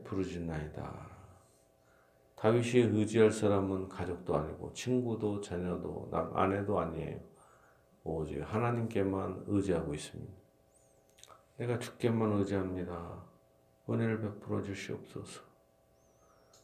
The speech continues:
내가 종일 주께 부르짖나이다." 그래도 다윗이 참으로 대단한 게, 이렇게 어려운 상황에도 종일 주께 부르짖는다. 합니다. 우리가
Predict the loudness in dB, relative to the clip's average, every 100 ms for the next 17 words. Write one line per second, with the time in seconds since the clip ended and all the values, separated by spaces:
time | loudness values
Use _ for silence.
0 | -6 0 2 2 2 2 2 0 -2 -8
1 | -4 0 2 0 -4 -8 -6 -6 -6 -8
2 | -12 -18 _ _ -20 -20 -20 _ 0 4
3 | 4 2 4 6 4 0 -2 -2 -2 -2
4 | -2 0 0 -2 -4 -6 -6 -12 -20 -20
5 | -20 _ _ 2 2 2 4 4 2 6
6 | 8 10 8 8 4 2 2 0 0 -2
7 | -2 2 8 10 10 8 4 0 6 6
8 | 6 2 0 0 0 -2 -4 -4 -6 -8
9 | -14 -14 -10 -8 -10 -18 -20 _ _ _
10 | _ _ _ _ _ _ _ _ _ _
11 | _ -20 _ _ _ _ 0 6 8 8
12 | 8 0